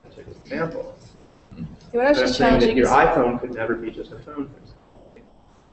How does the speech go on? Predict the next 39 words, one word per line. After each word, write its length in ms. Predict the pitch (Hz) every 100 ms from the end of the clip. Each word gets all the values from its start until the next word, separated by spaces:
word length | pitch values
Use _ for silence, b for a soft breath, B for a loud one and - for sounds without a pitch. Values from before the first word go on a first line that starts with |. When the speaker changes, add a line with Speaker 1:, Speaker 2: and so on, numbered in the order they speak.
| _ _ _ - _
Speaker 1:
Because 280 | 117 - 156
your 100 | 135
iPhone 320 | 120 - 117
is 120 | 104 -
a 40 |
million 380 | 113 120 120 110
things 160 | 104 101
in 80 |
one, 480 | 107 139 113 117 - - - _ _ _ _ _
you 60 | -
can't 340 | - 170 -
actually 240 | 127 123 120
have 220 | 156 127
the 60 | 107
experience 460 | - - 123 -
any 120 | 104
longer 540 | 104 104 104 107 113 - - _ _
of 120 | 110
simply 300 | - 143 139
calling 400 | 123 - 131 127
someone 540 | 113 110 104 104 104 104 -
and 140 | 110 107
knowing 280 | 107 107
that 280 | 104 104 101 - - - _ - - 113
we're 100 | 107
just 240 | 113 -
gonna 180 | 98 95
talk. 300 | - - - -
We're 460 | - 392 453 - 107
not 140 | 107
gonna 100 | 110 104
get 100 | -
a 40 |
text 180 | - -
message 220 | - - _
before 160 | - -
we're 80 | -
talking, 380 | - - - - - 101
right? 220 | 104